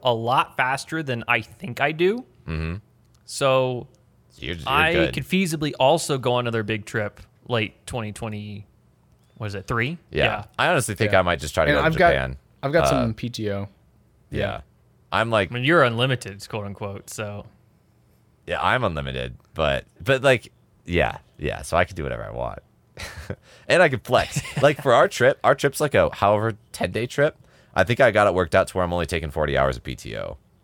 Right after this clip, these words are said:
Speaker 2: Um, 'cause I'm flexing everything
Speaker 1: pretty good.
Speaker 2: around, like, we leave on Thursday or something, get back on a Sunday, and I'll take that Monday up, and I'll flex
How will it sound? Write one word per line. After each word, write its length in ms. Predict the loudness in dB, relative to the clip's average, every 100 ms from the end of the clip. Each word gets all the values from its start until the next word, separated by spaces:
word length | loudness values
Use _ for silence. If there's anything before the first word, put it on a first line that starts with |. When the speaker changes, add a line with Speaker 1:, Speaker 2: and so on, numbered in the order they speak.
| _ _ _ _ _
Speaker 2:
Um, 340 | -6 -6 -8 -18 _ -6
'cause 120 | -2
I'm 100 | 0
flexing 480 | 2 0 0 -8 -2
everything 360 | 0 0 -2 -2
Speaker 1:
pretty 120 | 0
good. 220 | -2 -2 0
Speaker 2:
around, 640 | 4 4 4 0 -4 -10 -6
like, 340 | -2 -2 -4 -12
we 140 | -8 -4
leave 420 | -2 -2 -4 -8 _ -4
on 300 | 0 0 -2
Thursday 640 | -2 -2 -2 0 0 -2 -8 _
or 80 | -4
something, 460 | -4 -2 -2 -2 -8 _ _ _
get 180 | -4 2
back 280 | 2 2 2
on 180 | 2
a 320 | 2 -2 -4 -6 -16 _ _
Sunday, 680 | -4 0 0 2 2 2 -2 _ _ -20 _ _
and 100 | -2
I'll 100 | -2
take 180 | -2 -4
that 140 | -4 -2
Monday 260 | -2 2
up, 180 | 4 2
and 60 | 0
I'll 80 | -4
flex 540 | -2 -4 -4 -12